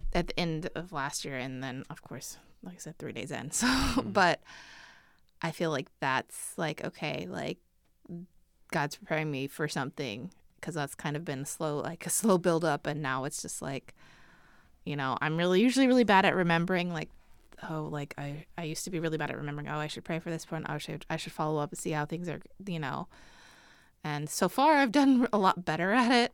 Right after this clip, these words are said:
Speaker 1: And it's just like, okay, like, what is God trying, you know, what is this going to lead to in the end?
Speaker 2: Mm.
Speaker 1: Like,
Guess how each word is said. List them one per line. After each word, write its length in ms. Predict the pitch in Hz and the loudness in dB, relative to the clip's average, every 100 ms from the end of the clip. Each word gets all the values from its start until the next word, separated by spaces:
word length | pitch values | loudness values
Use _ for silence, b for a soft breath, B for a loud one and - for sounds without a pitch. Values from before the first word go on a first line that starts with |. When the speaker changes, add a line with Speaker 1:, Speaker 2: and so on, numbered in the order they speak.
| - | -4
Speaker 1:
And 120 | 175 | -4
it's 160 | 156 - | -4 -6
just 200 | 190 - | -10 -6
like, 300 | 165 147 - - | -6 -6 -8 -12
okay, 520 | 165 175 143 139 175 _ b b b b _ | -12 -8 -8 -8 -12 _ b b b b _
like, 340 | 175 165 - - _ _ - _ _ _ _ - | -10 -10 -10 -18 _ _ -20 _ _ _ _ -8
what 220 | 175 156 | -4 -2
is 120 | 151 | -4
God 260 | - 131 156 | -6 -10 -8
trying, 420 | - 135 131 139 - | -6 -6 -6 -10 -8
you 140 | 151 | -6
know, 240 | 147 131 170 - | -6 -8 -10 -8
what 180 | 156 | -6
is 100 | 151 | -4
this 160 | 160 143 | -4 -8
going 240 | - 147 160 | -6 -6 -6
to 100 | 139 | -6
lead 260 | 135 214 | -8 -10
to 200 | - 175 | -8 -8
in 160 | - - | -8 -10
the 140 | - - | -12 -12
end? 360 | 64 - 196 - | -12 -12 -14 -12
Speaker 2:
Mm. 40 | 120 | -12
Speaker 1:
Like, 320 | - 117 | -12 -14